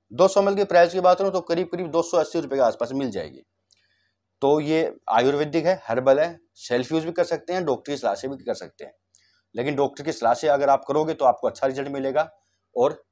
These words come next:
सही तरीके से ये काम करेंगी। तो समझते हैं। तो दोस्तों पहली प्रॉब्लम में काम आती है किडनी स्टोन में। अगर किडनी के अंदर प्रॉब्लम है, स्टोन बन रहे हैं, या किडनी के अंदर जो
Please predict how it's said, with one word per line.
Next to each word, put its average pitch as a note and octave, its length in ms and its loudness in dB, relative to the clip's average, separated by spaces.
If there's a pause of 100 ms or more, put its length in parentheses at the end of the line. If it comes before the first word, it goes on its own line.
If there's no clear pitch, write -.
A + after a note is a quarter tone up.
(140)
सही D#3+ 260 0
तरीके C3 260 -4
से C3 100 -4
ये C#3 60 -2
काम G2+ 240 0
करेंगी। D#2 300 -16 (540)
तो D3 80 0
समझते G#2+ 440 -8
हैं। - 80 -20 (560)
तो C3+ 60 -6
दोस्तों F#3 240 4
पहली F3 240 4
प्रॉब्लम E3 260 2
में E3+ 80 0
काम C#3+ 200 6
आती B2+ 220 2
है D3+ 100 -2
किडनी C3 420 -4
स्टोन G2 280 -6
में। D2 140 -20 (600)
अगर D#3+ 180 0
किडनी E3 440 -2
के E3+ 160 -4
अंदर C3 340 0 (960)
प्रॉब्लम C3 400 4
है, F#2 220 -12 (340)
स्टोन C#3+ 320 -2
बन C3 200 0
रहे G2+ 160 -6
हैं, F2 260 -18 (280)
या D#3 200 8 (800)
किडनी D#3+ 320 -2
के E3+ 120 -2
अंदर C#3+ 460 -4 (180)
जो D3 180 -2